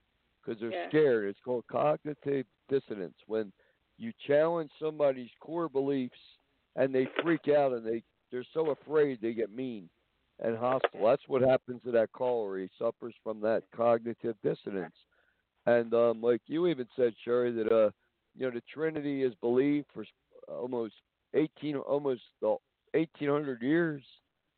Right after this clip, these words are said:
Speaker 1: People believe it. They don't question it. They're told it. It makes no sense, but they just believe it. And when you question it and you come off intelligent and, um, you have a very good argument why it's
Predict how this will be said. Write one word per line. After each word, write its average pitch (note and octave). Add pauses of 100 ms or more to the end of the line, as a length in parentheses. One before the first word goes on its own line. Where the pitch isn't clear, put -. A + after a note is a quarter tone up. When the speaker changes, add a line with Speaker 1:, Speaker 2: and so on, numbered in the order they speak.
(200)
Speaker 1:
People C#3+
believe C#3
it. D3+
They A#2+
don't A2+
question D3
it. D3
They're G#2+
told D3
it. B2+
It G#2+
makes A#2+
no A#2 (120)
sense, D3
but G#2+
they F#2+
just G#2
believe C3
it. A2 (380)
And A#2
when A#2+
you G3
question C#3
it A2
and A2+
you D#3
come C#3
off C3+ (460)
intelligent C#3
and, A2
um, G#2 (320)
you B2
have B2
a B2
very C#3+
good C3+
argument B2+
why A#2+
it's A#2